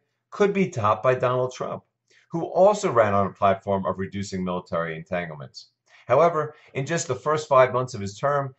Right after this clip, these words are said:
he's bombed Syria under false pretenses, inciting, inciting dramatically increased tensions with Russia and Iran in the Middle East, taken us to the brink of war with North Korea,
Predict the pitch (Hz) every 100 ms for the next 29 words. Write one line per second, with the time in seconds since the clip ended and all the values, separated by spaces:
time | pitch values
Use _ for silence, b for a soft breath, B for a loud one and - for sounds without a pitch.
0 | _ - 104 - 104 113 123 - 123 123
1 | 127 104 87 - 101 95 - 131 127 131
2 | 120 123 120 - _ - 104 107 127 113
3 | 101 - 113 104 127 123 113 104 95 -
4 | 95 107 123 131 113 107 98 120 107 -
5 | 120 120 104 87 90 - 98 101 101 82
6 | 87 92 85 87 101 107 90 87 87 87
7 | 101 117 - _ _ b b - 175 160
8 | 139 - 110 95 123 131 107 101 117 110
9 | 104 110 120 - 95 117 101 92